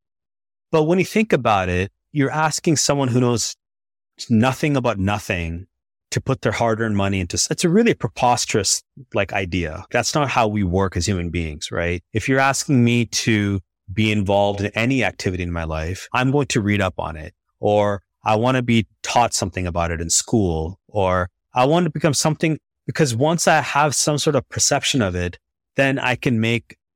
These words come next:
a better informed decision, right? You cannot just throw that R O I number to me and be like, "Hey,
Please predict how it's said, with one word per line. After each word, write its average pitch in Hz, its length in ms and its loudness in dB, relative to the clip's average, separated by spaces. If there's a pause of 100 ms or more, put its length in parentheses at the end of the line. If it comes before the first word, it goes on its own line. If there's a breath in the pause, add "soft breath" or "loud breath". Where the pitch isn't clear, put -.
(160)
a 117 100 0
better 110 360 0
informed 101 360 -2
decision, 90 520 -2 (200)
right? 104 260 -2 (220 loud breath)
You 117 100 -2
cannot 160 280 2
just - 260 -6
throw 123 500 4 (300)
that 110 220 2
R 107 260 4
O 101 40 4
I 101 120 2
number 92 380 -2
to - 160 -8
me 92 180 0
and 90 120 -2
be 95 120 0
like, 90 160 -2
"Hey, 104 460 0